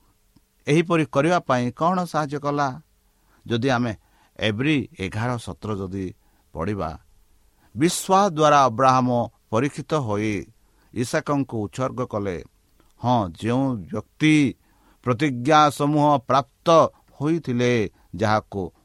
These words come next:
କୁହାଯାଉଥିଲା ଯେ, ବନ୍ଧୁ, ବିଶ୍ୱାସ, ବିଶ୍ୱାସ ଦ୍ୱାରା ଅବ୍ରାହମ କଲେ।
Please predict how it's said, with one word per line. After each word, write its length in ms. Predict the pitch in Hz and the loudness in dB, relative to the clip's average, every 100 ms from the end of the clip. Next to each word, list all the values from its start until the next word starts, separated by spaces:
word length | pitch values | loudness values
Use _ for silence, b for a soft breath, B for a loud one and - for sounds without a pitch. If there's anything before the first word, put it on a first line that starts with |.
| _ - | _ -8
କୁହାଯାଉଥିଲା 840 | 87 107 110 95 90 95 90 85 | -4 -2 -2 -4 -6 -8 -8 -8
ଯେ, 380 | 80 95 98 - - _ _ _ _ - | -8 -6 -4 -6 -14 _ _ _ _ -12
ବନ୍ଧୁ, 440 | 85 87 92 92 - _ _ _ _ _ | -8 -6 -8 -12 -16 _ _ _ _ _
ବିଶ୍ୱାସ, 760 | 85 90 - - 92 87 80 73 _ _ _ _ _ _ _ _ b b 87 | -12 -10 -12 -8 -8 -8 -10 -18 _ _ _ _ _ _ _ _ b b -2
ବିଶ୍ୱାସ 600 | 147 165 - 185 185 185 | 0 0 -2 4 4 4
ଦ୍ୱାରା 300 | 156 165 160 | 4 6 6
ଅବ୍ରାହମ 440 | 151 135 151 151 143 | 4 4 4 4 2
କଲେ। 340 | 147 156 127 | 4 4 2